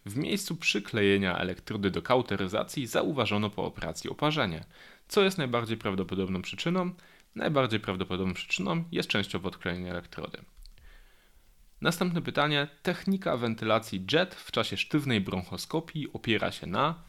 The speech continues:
i tutaj było kilka możliwości, natomiast my wiemy już z podcastu o JET ventilation i przypomnieliśmy sobie,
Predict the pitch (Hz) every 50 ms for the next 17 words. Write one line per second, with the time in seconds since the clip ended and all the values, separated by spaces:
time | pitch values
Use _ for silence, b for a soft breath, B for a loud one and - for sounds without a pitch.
0 | - - 202 180 170 135 120 101 92 92 95 92 92 - 95 95 - 92 90 90
1 | 90 90 - 101 104 151 165 160 - - - 139 143 B B B B B - -
2 | 151 165 143 127 120 - - - - 107 101 95 87 87 98 101 110 113 117 113
3 | 107 98 92 92 98 101 - - - 92 90 - 92 90 - - 87 90 87 -
4 | 127 147 147 151 143 139 - 139 120 117 117 113 - - 110 104 95 - 101 -
5 | - - 101 - - 104 95 95 95 104 160 196 92 - 127 110 104 - 101 95
6 | 90 85 87 92